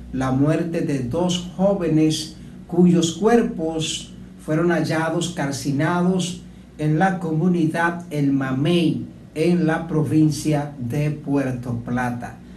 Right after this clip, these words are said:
Se trata de los jóvenes Oleini de Jesús Luna Tisla, veintitrés años de edad, y Esteban Rafael Domínguez, de veintinueve años de edad.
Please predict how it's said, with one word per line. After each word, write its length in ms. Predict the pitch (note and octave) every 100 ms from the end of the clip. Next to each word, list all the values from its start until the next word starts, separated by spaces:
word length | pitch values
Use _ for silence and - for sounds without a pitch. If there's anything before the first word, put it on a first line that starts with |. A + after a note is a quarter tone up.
| - -
Se 220 | - B2+
trata 680 | A#2+ D3+ E3 E3 F#3 F#3 D3
de 140 | D3
los 220 | D3 C#3+ -
jóvenes 760 | F#3 G3 G#3+ G#3+ F#3+ - - - -
Oleini 540 | - D#3 D#3 G#3 G#3 G3+
de 140 | F3+
Jesús 520 | D3 D3+ - G3 -
Luna 580 | - D#3 F#3 F#3 F3 D3+
Tisla, 640 | - G3+ F#3 - B2+ A#2 A#2+ - - -
veintitrés 600 | C#3 C#3 C3+ E3 E3 D#3+
años 380 | D#3+ E3 D#3+
de 100 | D#3
edad, 360 | B2+ A#2+ D3+ D3+ - - - -
y 140 | D3
Esteban 640 | D3 - G3+ G3+ F#3 E3+
Rafael 960 | D#3 D3+ - D3 D3 F3 F3+ - - C3
Domínguez, 720 | C#3+ C#3+ E3+ G3 F#3 E3+ -
de 80 | C#3
veintinueve 680 | B2+ C#3 C3 C#3+ D#3 D#3
años 400 | D3+ D3+ D#3 D3+ -
de 80 |
edad. 320 | B2 C#3 C3